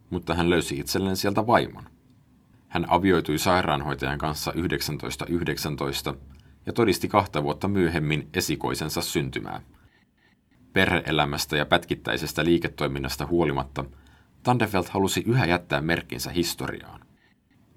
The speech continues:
Hänen oli jäänyt Suomen itsenäistymistaistelun ja sisällissodan myötä syvä viha kommunisteja ja venäläisiä kohtaan. Tietonsa politiikasta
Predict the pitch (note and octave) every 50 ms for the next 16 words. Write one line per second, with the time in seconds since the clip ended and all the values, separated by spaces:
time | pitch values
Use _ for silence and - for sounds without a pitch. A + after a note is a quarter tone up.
0 | - _ - - F#2 G2 G2+ F#2+ F2+ F#2 F#2 F#2 F#2 F#2+ G2 F#2+ F2+ F2 E2+ -
1 | - - A2+ G#2 F#2+ F2 E2+ - A2+ A#2 - - F2 E2 D#2 C#2+ - - D2 C#2
2 | C2 - - C#2 C2 C2+ - - C2+ B1+ C2+ C2+ C2+ - - - - - E2 -
3 | G2+ G2 - G2 D2+ C#2+ C#2 - - D#2 - C#2+ C#2+ D2+ E2+ E2 C#2+ C#2 - C2
4 | - - - - - _ - - - C3+ B2 A#2+ F#2+ D#2 F2 D#2+ D#2+ C#2+ - -
5 | F#2+ F#2 F2+ E2 D#2+ D2 C#2+ C#2+ - - D#2 D2+ D2+ D2 - - - _ _ -
6 | G2+ G2 F#2 G2 F2+ D#2 C2 C2 B1+ - - - E2+ D#2 - - - - - -
7 | - G1+ - - - - - _ _ _ _ _ _ _ _ _ _ _ _ _
8 | _ _ _ _ _ _ _ _ - _ _ - - C3 C#3 - F2 E2 - C#2+
9 | - - F#2+ G2 F#2 D#2+ - C#2+ C#2 C2 - - - - C#2+